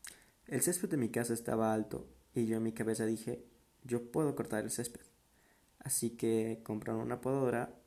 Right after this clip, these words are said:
y apenas la trajeron a la casa, yo la contemplé como un niño a un juguete nuevo.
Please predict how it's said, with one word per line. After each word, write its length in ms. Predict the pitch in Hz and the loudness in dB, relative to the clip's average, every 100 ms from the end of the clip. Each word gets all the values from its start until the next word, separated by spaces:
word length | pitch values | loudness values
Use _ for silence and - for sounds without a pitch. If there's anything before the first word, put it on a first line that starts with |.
| _ - | _ -6
y 120 | 110 | -2
apenas 300 | 113 113 113 | 0 0 0
la 100 | 113 | -2
trajeron 420 | - 113 113 113 | -4 -2 0 2
a 60 | 113 | 0
la 100 | 113 | 0
casa, 400 | 120 117 113 - - - | 0 0 -2 -6 -10 -10
yo 560 | 113 113 113 110 117 - | -2 2 4 2 0 -2
la 140 | 113 | -2
contemplé 600 | 113 110 110 143 143 - - _ _ - _ - | 0 -2 0 0 0 -4 -16 _ _ -20 _ -8
como 220 | 120 127 | -4 -2
un 100 | 127 | 0
niño 360 | 123 117 110 | 0 0 0
a 120 | 110 110 | -2 -2
un 140 | 110 | -2
juguete 360 | 110 110 110 107 | 0 -2 0 -2
nuevo. 320 | 110 107 | -2 -2